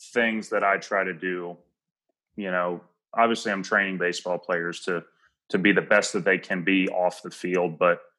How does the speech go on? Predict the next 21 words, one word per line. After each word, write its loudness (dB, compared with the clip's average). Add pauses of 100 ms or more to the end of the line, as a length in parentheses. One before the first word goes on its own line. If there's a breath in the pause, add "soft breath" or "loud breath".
(500)
one 6
of 4
my 6
biggest -2
missions, -6
I 4
think, -2
is 0
to, 0 (800)
you 4
know, 8
whatever 6
that 2
kid -2
wants -6
to -6
do, -2
I 4
wanna 0
give 0
them 0